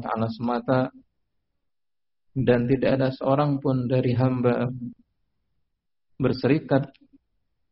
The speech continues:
dalam urusan tersebut. Apakah itu hamba yang mulia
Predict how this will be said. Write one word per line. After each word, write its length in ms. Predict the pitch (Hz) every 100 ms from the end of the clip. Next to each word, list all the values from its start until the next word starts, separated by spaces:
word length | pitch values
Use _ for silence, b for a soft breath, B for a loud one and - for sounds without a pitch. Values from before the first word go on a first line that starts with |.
| _ _ _ _ _ -
dalam 260 | 123 120 131
urusan 400 | 156 156 143 135
tersebut. 480 | 131 117 120 123 123 123 247 247 - _ _ _ _ _ _ _ _ _ _ _ _
Apakah 480 | 135 135 127 127 127
itu 160 | 139
hamba 400 | 113 127 120 117
yang 160 | 120 120
mulia 640 | 123 127 127 120 113 117